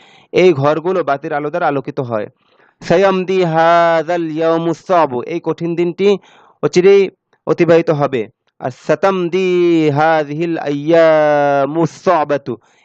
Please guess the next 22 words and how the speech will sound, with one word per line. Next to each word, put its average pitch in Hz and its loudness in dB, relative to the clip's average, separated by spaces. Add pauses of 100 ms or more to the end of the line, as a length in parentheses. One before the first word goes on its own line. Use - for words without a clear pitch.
এই 175 2
কঠিন 160 0 (300)
দিনগুলো 165 4 (200)
অচিরেই 190 0 (300)
সে, 139 -4
কে, 139 -4 (240)
অতিবাহিত 156 0
হবে। 120 -2 (1500)
আগরাকাল 180 -2
মাউজুস 175 -4
সাফিনাতা, 156 0 (320)
ঢেউ 160 4
নৌকাটিকে 165 -2
ডুবিয়ে 151 0
দিয়েছে। 127 0
আর 135 -2
আগর-, 160 -4 (120)
আ, 135 -4 (260)
আগরকাতিল 160 -2
আমওয়াজু 156 0 (880)
সাফি-, 165 -4
সুফুনা-, 170 -4